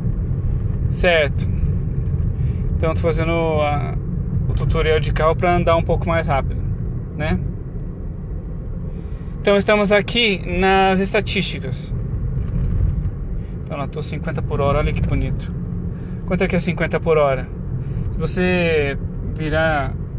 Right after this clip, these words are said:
pra direita, ó, vai mudar, ó, velocidade aos cinquenta. O que significa? Um minuto por quilômetro.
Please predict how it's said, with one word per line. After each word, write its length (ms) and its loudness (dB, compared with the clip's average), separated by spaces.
pra 160 2
direita, 480 2
ó, 120 4
vai 140 0
mudar, 340 2
ó, 160 0
velocidade 540 0
aos 200 2
cinquenta. 600 -2
O 80 -4
que 140 -2
significa? 600 -2
Um 160 2
minuto 480 2
por 220 0
quilômetro. 640 4